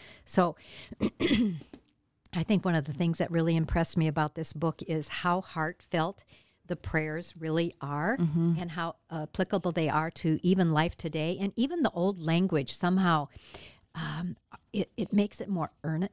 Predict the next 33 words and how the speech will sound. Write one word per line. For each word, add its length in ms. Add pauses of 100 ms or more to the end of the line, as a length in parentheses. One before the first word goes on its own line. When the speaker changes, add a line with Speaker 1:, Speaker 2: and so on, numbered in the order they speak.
(140)
Speaker 1:
earnest. 240
Speaker 2:
Yeah, 260
there's 240
a, 160
and 100
there's 200
just 200
a 100
beauty 600
in 140
it. 160
Like, 240 (300)
you 140
know, 220
you 180
don't 240
read 600 (100)
prayers 560
like 160
this 260
often, 540 (360)
the 120
richness. 800
Um, 380
I 160
have 180
found 260
myself 380
also 380
going 260
back 220
to 100
those 300